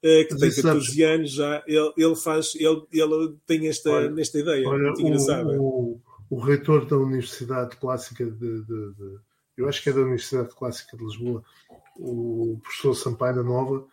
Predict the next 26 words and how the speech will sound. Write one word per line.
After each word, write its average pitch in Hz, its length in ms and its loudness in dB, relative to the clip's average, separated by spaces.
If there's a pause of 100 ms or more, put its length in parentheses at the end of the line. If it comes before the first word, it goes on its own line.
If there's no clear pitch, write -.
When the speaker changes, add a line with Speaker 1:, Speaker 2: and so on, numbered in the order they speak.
(460)
Speaker 2:
uma 127 280 0
vez, 131 460 6
eh, 180 60 -8
num-, 113 1500 -4 (200)
uma 117 100 -4
coisa 117 320 0
que - 140 -12
eu 120 80 0
ouvi 120 400 0
isso - 360 -8
dele, 127 240 0 (500)
e 131 100 -2
então 135 260 2
ele 131 100 2
falava, 139 300 2
uma 139 100 4
entrevista 143 480 2
que 123 100 -6
ele 117 100 -4
dava, 123 340 -6 (360)
e 131 140 -2
ele 143 120 6
falava, 127 460 4
e 139 80 4
ele 139 120 6
dizia, 113 600 -2